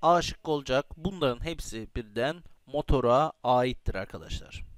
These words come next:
Motor soğutma sıcaklığını sürücüye bildiren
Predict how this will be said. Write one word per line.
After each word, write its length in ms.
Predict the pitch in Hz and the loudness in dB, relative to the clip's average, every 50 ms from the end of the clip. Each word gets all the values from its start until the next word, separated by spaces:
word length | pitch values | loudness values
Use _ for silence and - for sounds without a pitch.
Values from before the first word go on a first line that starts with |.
| - - - - - - - - _ _ _ _ _ _ _ _ _ _ _ _ - _ _ _ _ _ - | -20 -20 -20 -20 -20 -20 -20 -20 _ _ _ _ _ _ _ _ _ _ _ _ -20 _ _ _ _ _ -14
Motor 360 | 123 131 147 - 208 220 226 | -8 -6 0 4 6 6 6
soğutma 540 | 220 - - 196 190 196 - _ - 214 208 | 6 4 0 0 0 0 -2 _ -4 -4 -4
sıcaklığını 1080 | - - - - - 196 185 165 165 175 165 - - 165 160 160 156 151 151 151 160 170 | -4 -6 -10 -10 -10 -10 -6 -2 -2 -2 -2 -2 -4 -4 -4 -4 -2 -2 -2 -2 -2 -4
sürücüye 640 | - - - 165 175 185 - - 185 190 190 180 175 | -6 -6 -6 -4 -4 -6 -6 -2 0 0 0 0 -4
bildiren 480 | 185 175 170 165 165 156 139 131 135 | -8 -10 -6 -2 0 2 2 0 0